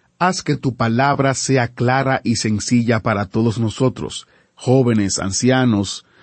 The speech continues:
Bendice a aquellos que tienen un deseo sincero de conocerte con un entendimiento más profundo de lo que te agrada. En el nombre de Jesús oramos. Amén. Ahora iniciamos nuestro recorrido bíblico de hoy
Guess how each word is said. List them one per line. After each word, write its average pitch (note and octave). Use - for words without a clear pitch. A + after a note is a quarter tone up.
Bendice C#3
a -
aquellos E3
que C3+
tienen C#3+
un C#3+
deseo C3+
sincero B2+
de A2
conocerte B2
con D3
un F3+
entendimiento D3
más C#3
profundo B2
de A2+
lo A2+
que A2+
te A#2+
agrada. A#2+
En G#2+
el G#2
nombre C3+
de A2+
Jesús -
oramos. G2
Amén. A#2+
Ahora C#3+
iniciamos E3
nuestro D3
recorrido C#3
bíblico D3+
de C3
hoy G3